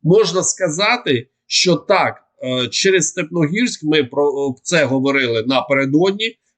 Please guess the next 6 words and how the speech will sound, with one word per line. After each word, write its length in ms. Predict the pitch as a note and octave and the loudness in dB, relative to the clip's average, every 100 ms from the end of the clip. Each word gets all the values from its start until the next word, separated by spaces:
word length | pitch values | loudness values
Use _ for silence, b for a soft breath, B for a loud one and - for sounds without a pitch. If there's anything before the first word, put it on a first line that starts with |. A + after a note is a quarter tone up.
| - | -2
росіяни 640 | C#3+ C3+ D#3+ F#3 F#3+ D#3+ | 0 0 0 -2 0 0
зможуть 440 | C3+ D#3 D#3+ D3 | 0 -2 -2 -4
чинити 480 | C3 E3 D#3 D#3+ D#3 | -2 -2 -2 -2 -2
терор, 460 | B2+ D3+ C#3+ D#3+ D#3 | 0 2 4 2 -2
е, 40 | - B2 B2+ B2 A#2+ | -4 -2 0 2 0
Запоріжжя. 680 | A#2 C3+ C3+ C3 A#2+ F#2+ | 0 0 2 2 2 -2